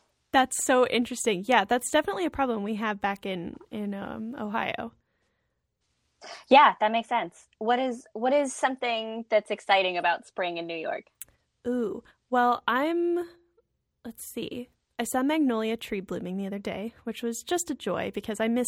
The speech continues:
Speaker 1: the ones at Hillsdale, um,
Speaker 2: Mm.
Speaker 1: because they're so beautiful. But the place where I live is, v-, it's seventeen stories tall, and it's right in, near Greenwich Village. So I can go up on the roof, and they have this kind of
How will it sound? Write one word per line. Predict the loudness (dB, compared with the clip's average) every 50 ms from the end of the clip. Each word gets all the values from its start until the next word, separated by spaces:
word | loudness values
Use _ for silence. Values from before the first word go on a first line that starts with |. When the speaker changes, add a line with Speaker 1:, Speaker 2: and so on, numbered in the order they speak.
| -2 -4 -4
Speaker 1:
the | -6
ones | -6 -6 -6 -8 -8
at | -8 -8
Hillsdale, | -8 -8 -8 -10 -10 -10 -6 -6 -6 -6 -8 -12 -20 _ _ _ _ _ _ _ _ _ _ _ _
um, | -4 -2 -2 -2 -2 -4 -4 -2
Speaker 2:
Mm. | 0 0 0 2 0 0 0 0
Speaker 1:
because | 0 0 -2 -2
they're | -4 -4
so | -4 -4 -4 -4
beautiful. | -6 -8 -10 -8 -8 -8 -8 -8 -8 -12 -4 2
But | 4 6 6 6 4 0 -4 -8 _
the | -4 -2 0 0 0 0 -2 -2 -4
place | -2 -2 -2 -2 0
where | 0 0 2
I | 2 2
live | 0 0 0 0 0 -2 -4 -6 -8 -12 -10 -6 -2
is, | 0 0 0 0 0 -2 -4 -4 -6 -8 -12 -20 _ _ _ _ _ _ _
v-, | 2 4 4
it's | 6 4 2 0 0
seventeen | -2 0 0 0 -2 -2 -2 -2
stories | -2 -2 -2 -2 -2 -4
tall, | -6 -8 -6 -6 -4 -6 -8 -10 -14 -20 _ _ -4
and | -2 0 0
it's | 0 -2 -4 -4
right | 0 2 2 2 2 0 -4 -10 -14 _ _ _ _ _ _ -20 -8 _
in, | 0 2 2 2 2 0 -2 -4 -6 -4
near | -2 -2 -2 -2 -2
Greenwich | -4 -4 -4 -4 -6 -8 -6 -4
Village. | -4 -2 -2 -4 -6 -8 -12 -18 -20 -20 -20 _ -6
So | 0 2 4 4 4 2 0 0 -2 -2
I | -2 -2 -2
can | -2 -2 -2 0
go | 0 0
up | 0 -2 -2
on | -4 -4
the | -4 -2
roof, | 0 0 0 0 -2 -4 -6 -6
and | -4 -4 -4
they | -4
have | -4 -4 -4 -4 -4
this | -4 -4 -4 -4 -6 -8
kind | -8 -6 -6 -6
of | -6 -6 -8 -12 -14